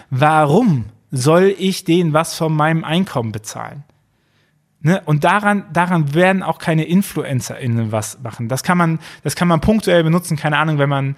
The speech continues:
Kirchensteuerstatistiken hat und man möchte auf eine große Reichweite setzen, um dafür zu sagen, „Guck mal, Kirche macht auch was Tolles“ oder sowas, ne? So.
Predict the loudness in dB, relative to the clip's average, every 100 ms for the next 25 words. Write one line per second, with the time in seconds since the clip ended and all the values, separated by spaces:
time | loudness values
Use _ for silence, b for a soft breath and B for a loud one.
0 | B B B -4 0 2 2 2 2 2
1 | -2 0 2 4 2 -2 -2 -4 -2 -4
2 | -2 -2 -2 -2 2 4 4 2 0 2
3 | 0 2 0 2 2 4 2 2 2 2
4 | 2 0 0 -2 -4 -4 -4 B B B
5 | 0 2 2 0 -6 -2 0 2 -2 -6
6 | -4 0 0 2 0 2 0 0 -2 0
7 | -2 0 0 4 2 0 -2 -2 -2 -4
8 | -6 -2 2 4 2 -4 -10 -2 -2